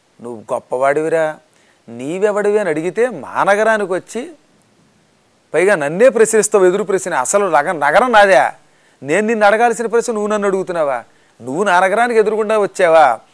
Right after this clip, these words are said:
నువ్వెవడవరా అని నేను అడిగితే చెప్పడం మానేసి, "నువ్వెవత్తివి, ఇంతంత కళ్ళున్నాయని," పైగా నా కళ్ళని ధిక్కరిస్తావా, నా గొంతు బాలేదంటావా? నేను సంగీతం ప్రాక్టీస్ చేసిన దాన్నే, ఇప్పుడు గొంతుకు కొంచెం బొంగిరు పోయింది పాడి పాడి పాడి, అంతేగాని అంత మాత్రం చేత నన్ను సామాన్యంగా తీసేస్తావా?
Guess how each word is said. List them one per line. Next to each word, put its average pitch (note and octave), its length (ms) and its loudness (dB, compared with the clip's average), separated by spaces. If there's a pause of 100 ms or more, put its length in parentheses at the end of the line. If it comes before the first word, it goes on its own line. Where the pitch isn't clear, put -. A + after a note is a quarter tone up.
(340)
నువ్వెవడవరా F3 540 2
అని A#3 100 -2
నేను G3+ 180 -2
అడిగితే A3 360 -4
చెప్పడం A3+ 320 -2
మానేసి, A3 360 -2 (200)
"నువ్వెవత్తివి, A#3+ 840 -2 (160)
ఇంతంత G3+ 360 -2
కళ్ళున్నాయని," A3 520 -4
పైగా G#3 200 0
నా F#3+ 80 2
కళ్ళని F3+ 360 -2
ధిక్కరిస్తావా, E3+ 800 -4 (500)
నా D3+ 80 0
గొంతు E3 320 -2
బాలేదంటావా? F3+ 880 0 (360)
నేను G#3 260 -4
సంగీతం A3 520 -4
ప్రాక్టీస్ G#3 540 -6
చేసిన G3+ 260 -8
దాన్నే, F#3 340 -4 (120)
ఇప్పుడు F3 220 -6
గొంతుకు F3+ 380 -6
కొంచెం F#3 320 -8
బొంగిరు F3+ 300 -6
పోయింది E3+ 220 -6
పాడి F3 280 -4
పాడి E3 220 -4
పాడి, A#2 240 -10
అంతేగాని E3+ 440 -8 (200)
అంత C#3 200 -2
మాత్రం D#3 300 0
చేత F#3+ 220 -4
నన్ను F3 180 -6
సామాన్యంగా F3+ 540 -6
తీసేస్తావా? D#3+ 680 -4